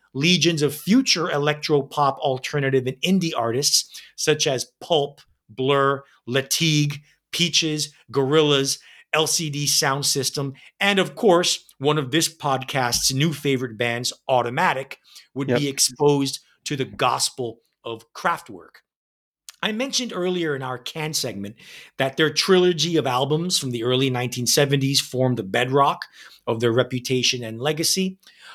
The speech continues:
Speaker 1: Uh, the same can be said for Kraftwerk later in the seventies, as if the commercial and critical success of Autobahn and Radioactivity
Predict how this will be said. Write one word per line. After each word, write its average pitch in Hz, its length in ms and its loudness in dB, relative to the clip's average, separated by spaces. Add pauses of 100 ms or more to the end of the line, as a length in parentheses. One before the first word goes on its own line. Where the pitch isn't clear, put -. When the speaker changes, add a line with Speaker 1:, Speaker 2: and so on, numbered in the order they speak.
(140)
Speaker 1:
Uh, 180 300 2
the 190 100 -2
same 262 520 2
can 247 180 -2
be 247 100 -4
said 240 300 2
for 233 140 -4
Kraftwerk 165 760 -4
later 180 380 -2
in 147 80 -8
the 127 80 -10
seventies, 104 600 -12 (360)
as 165 200 -2
if 185 160 -6
the 185 80 -8
commercial 175 640 -6
and 147 140 -10
critical 160 400 -6
success 147 560 2
of 135 200 -2
Autobahn 139 720 4
and 123 220 -4
Radioactivity 127 920 0